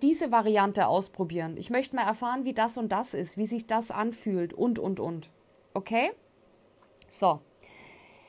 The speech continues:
Deswegen ist es auch so, dass wir so individuell sind. Und du bringst deine ganz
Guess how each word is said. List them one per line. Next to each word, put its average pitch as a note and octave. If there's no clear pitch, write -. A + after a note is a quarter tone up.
Deswegen D#4+
ist C#4+
es E4+
auch B3
so, C#4
dass B3+
wir A#3+
so A#3+
individuell A#3
sind. E3
Und A3+
du A#3+
bringst C#4
deine D4
ganz B3